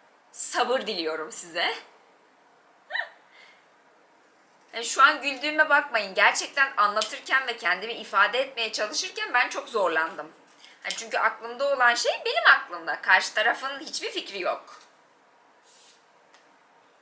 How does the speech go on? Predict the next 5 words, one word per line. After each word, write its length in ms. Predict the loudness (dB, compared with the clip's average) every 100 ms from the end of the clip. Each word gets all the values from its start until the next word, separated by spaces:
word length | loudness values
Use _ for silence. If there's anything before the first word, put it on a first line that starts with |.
| _ _ _ _ _ _ _ _ _ -12
Ya 180 | -12
bulduğum 460 | -12 -10 -4 -4 -6
fikirleri 520 | -12 -10 -2 0 0
gönderdim 880 | 0 0 2 4 4 4 -6 -6 -4
vesaire. 840 | -4 0 2 2 0 2 2 2